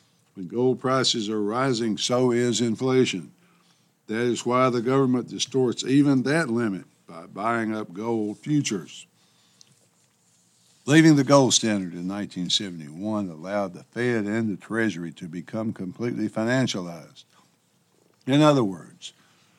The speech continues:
we no longer had to make anything that anyone wanted to buy because they wanted dollars. And the dollar by the pallet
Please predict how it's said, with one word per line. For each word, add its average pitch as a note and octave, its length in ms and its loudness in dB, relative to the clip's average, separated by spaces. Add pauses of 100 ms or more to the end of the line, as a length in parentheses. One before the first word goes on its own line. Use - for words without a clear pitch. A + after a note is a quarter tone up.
(220)
we C#3+ 160 8
no D#3+ 160 10
longer D3+ 340 10
had B2 180 6
to G#2+ 100 0
make B2 280 0
anything G#2 480 -4
that A#2 140 -6
anyone B2 520 0
wanted B2 280 0
to G#2+ 80 -4
buy B2 360 6
because G#2 400 -6
they G2+ 140 -6
wanted A#2 400 0
dollars. A#2 600 2 (800)
And C#3 320 4
the A#2 80 0
dollar B2 440 6
by G#2 260 -2
the B2 100 0
pallet C3 480 2